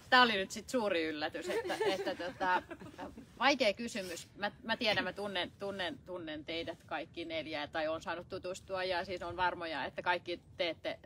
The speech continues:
teette niin kuin hyvää työtä sielläkin ja on iloinen, että olette sitten täällä nyt meillä, meillä täällä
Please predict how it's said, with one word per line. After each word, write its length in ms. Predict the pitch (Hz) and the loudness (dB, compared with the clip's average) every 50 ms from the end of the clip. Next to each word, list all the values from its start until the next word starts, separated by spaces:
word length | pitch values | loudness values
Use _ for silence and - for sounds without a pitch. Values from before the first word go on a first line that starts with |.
| - - - | -12 -4 -4
teette 320 | 190 175 165 - 165 165 | -4 -4 -4 -6 -8 -8
niin 180 | 151 156 156 147 | -6 -8 -10 -10
kuin 220 | 180 175 180 180 - - - - - - - - - - - - - - - - - - | -10 -12 -12 -12 -16 -20 -20 -20 -20 -20 -20 -20 -20 -20 -20 -20 -20 -20 -20 -20 0 2
hyvää 320 | 240 220 226 202 175 175 | 4 6 8 8 8 6
työtä 300 | - 196 185 175 - 190 | 4 2 2 2 2 2
sielläkin 680 | - - 302 277 247 202 170 165 - - 170 165 151 - - | 2 6 8 10 10 10 8 4 2 0 -4 -6 -6 -8 -6
ja 180 | 175 165 165 | -2 -2 0
on 140 | 175 180 175 | 0 0 0
iloinen, 320 | 180 165 170 170 165 165 156 | 0 2 2 2 2 2 0
että 180 | 170 - 175 | 0 -2 -4
olette 220 | 180 170 - - 180 | -4 -4 -4 -6 -6
sitten 320 | 185 180 - - 202 160 - - - - - | -6 -8 -6 -6 -8 -8 -8 -10 -12 -8 -6
täällä 240 | 214 196 196 202 185 160 - - - | -4 -2 -2 -4 -4 -6 -10 -12 -10
nyt 140 | 196 196 - | -10 -4 -2
meillä, 280 | 202 196 196 190 190 185 - - - - - - - - - - - - - - - - - - - - | 0 2 2 2 2 0 -2 -6 -8 -10 -16 -16 -16 -16 -16 -14 -14 -10 -10 -10 -8 -8 -10 -10 -6 -2
meillä 340 | 214 214 202 196 190 185 180 | 0 2 2 4 2 2 2
täällä 340 | 180 175 175 185 185 185 | 2 0 0 0 0 -4